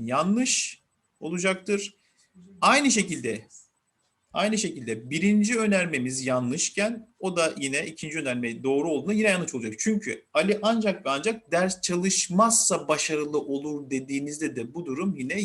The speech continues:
yanlış bir önerme olarak değerlenecektir. Ve, ve son olarak eğer birinci önermemiz, birinci önermemiz neydi?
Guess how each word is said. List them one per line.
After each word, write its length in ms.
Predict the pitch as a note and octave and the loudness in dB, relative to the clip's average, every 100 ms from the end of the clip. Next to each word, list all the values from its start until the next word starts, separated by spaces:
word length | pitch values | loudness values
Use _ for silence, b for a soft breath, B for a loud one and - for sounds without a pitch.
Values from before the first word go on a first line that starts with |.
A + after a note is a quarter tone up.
| C3+ | 0
yanlış 540 | B2+ C3 F3+ G3 - | 0 0 0 0 -2
bir 160 | B2+ - | -6 -6
önerme 440 | A#2+ B2 A#2+ C3 | -6 -4 -4 -6
olarak 400 | A#2 A2+ G#2+ - | -8 -8 -10 -8
değerlenecektir. 960 | G#2 G2+ G2 G2 G2 - _ - - - - - - - b b b b b b _ - | -6 -6 -6 -10 -10 -14 _ -14 -14 -18 -20 -18 -18 -16 b b b b b b _ -2
Ve, 320 | E3 A#3+ - B B C3+ | 4 4 2 B B -2
ve 240 | D#3+ G3 | 0 2
son 180 | - G#3 | 2 4
olarak 480 | G3 C#3 G#2 - _ _ _ _ C3 | 4 2 -2 -8 _ _ _ _ 0
eğer 400 | E3 G#3+ G#3 D#3+ | 4 4 2 0
birinci 320 | F3+ G3 A#3+ | 2 2 2
önermemiz, 720 | A#3 A3 G3 C3 A2+ - C3 | 2 4 4 0 -2 -6 -4
birinci 360 | D3 F#3 F#3 G3+ | -2 0 2 2
önermemiz 540 | F3 C#3 G#2+ A2+ A#2 | 0 -2 -2 -6 -6
neydi? 500 | E3+ F3+ C#3 F#3 | -2 -2 -2 -4